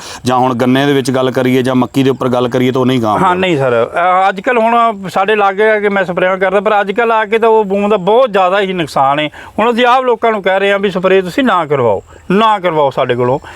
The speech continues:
Speaker 2: ਕਿਉਂ ਛੋਟੀ ਫਸਲ 'ਚ ਚੱਲ ਜਾਂਦਾ ਸੀ। ਹੁਣ ਜਦੋਂ ਉਹਦੇ ਟਾਇਰ ਦੇ ਥੱਲੇ ਕੋਈ ਬੂਟਾ ਆ ਗਿਆ, ਸਾਰੀ ਮੁੰਜਰ ਹੀ ਖਤਮ ਹੋ ਜਾਣੀ।
Speaker 1: ਆਖਿਰ ਦੇ ਵਿੱਚ ਤੁਸੀਂ ਪੰਜਾਬ ਦੇ ਕਿਸਾਨਾਂ ਨੂੰ ਕੀ ਸੁਨੇਹਾ ਦੇਣਾ ਚਾਹੁੰਦੇ ਹੋ ਡਰੋਨ ਦੇ ਪ੍ਰਤੀ?
Speaker 2: ਮੈਂ ਇਹੋ ਹੀ ਕਹਿਣਾ ਚਾਹੁੰਦਾ ਸਾਰੇ ਕਿਸਾਨ ਵੀਰਾਂ ਨੂੰ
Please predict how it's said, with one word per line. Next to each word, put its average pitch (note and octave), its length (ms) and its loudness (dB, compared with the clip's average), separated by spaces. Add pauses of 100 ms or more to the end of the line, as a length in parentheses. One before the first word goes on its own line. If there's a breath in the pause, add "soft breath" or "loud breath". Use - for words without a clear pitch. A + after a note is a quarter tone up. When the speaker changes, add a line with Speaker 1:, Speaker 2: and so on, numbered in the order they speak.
(220 loud breath)
Speaker 2:
ਕਿਉਂ A#3+ 320 2
ਛੋਟੀ A3 320 -2
ਫਸਲ A#3+ 240 0
'ਚ A#3+ 120 -2 (140)
ਚੱਲ F#3 200 -2
ਜਾਂਦਾ D3 240 0
ਸੀ। A#2 160 -8 (540 loud breath)
ਹੁਣ C4 200 4 (580)
ਜਦੋਂ B3 280 2
ਉਹਦੇ C#4 140 2
ਟਾਇਰ B3 280 0
ਦੇ C4 100 -4
ਥੱਲੇ B3 200 0
ਕੋਈ B3 140 0
ਬੂਟਾ A3+ 320 0
ਆ A#3+ 80 2
ਗਿਆ, A#3+ 80 0
ਸਾਰੀ A3+ 220 0
ਮੁੰਜਰ A3 360 2
ਹੀ G3+ 160 -2
ਖਤਮ F3 240 0
ਹੋ B2 80 0
ਜਾਣੀ। G2+ 200 -8 (540 loud breath)
Speaker 1:
ਆਖਿਰ B2+ 300 0
ਦੇ D3+ 100 2
ਵਿੱਚ D3 160 2
ਤੁਸੀਂ C3 320 2
ਪੰਜਾਬ A#2+ 460 0
ਦੇ B2+ 100 -2
ਕਿਸਾਨਾਂ A#2+ 400 -2
ਨੂੰ A#2+ 160 0
ਕੀ C3+ 180 -2
ਸੁਨੇਹਾ A2+ 320 0
ਦੇਣਾ G#2+ 260 0
ਚਾਹੁੰਦੇ A2 280 0
ਹੋ G#2+ 60 2
ਡਰੋਨ G2+ 300 0
ਦੇ G2 120 0
ਪ੍ਰਤੀ? E2+ 440 -8 (220)
Speaker 2:
ਮੈਂ A#3+ 420 0
ਇਹੋ A#3 100 2
ਹੀ B3+ 60 0
ਕਹਿਣਾ A#3+ 220 -2
ਚਾਹੁੰਦਾ A3 240 0
ਸਾਰੇ G3 240 0
ਕਿਸਾਨ F#3+ 320 0
ਵੀਰਾਂ F#3+ 240 0
ਨੂੰ F#3 280 -2